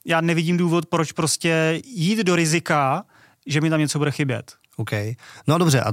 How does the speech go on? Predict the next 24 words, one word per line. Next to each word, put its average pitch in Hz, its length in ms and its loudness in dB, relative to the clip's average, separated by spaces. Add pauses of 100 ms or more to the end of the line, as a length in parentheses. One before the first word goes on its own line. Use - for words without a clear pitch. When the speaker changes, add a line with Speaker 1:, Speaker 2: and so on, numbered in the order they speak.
Speaker 2:
co - 220 0
teda 139 260 2
se 139 160 0
tam 143 200 2
pojišťuje 107 540 -2 (120)
přesně? - 340 -2
Jako 104 160 -2
co 120 120 0
jsou, 143 160 2
co 135 200 -2
jsou 160 120 2
taky 143 220 0
ty 131 80 0
věci? 117 220 0
Jako, 107 180 0
že 110 100 -4
na, 117 200 -4 (160)
nějaký 120 220 -2
živly 113 360 2
asi 117 200 0
předpokládám, 113 720 0
nějaký 101 240 -6
možná 101 260 -4
vandalismus. 110 920 0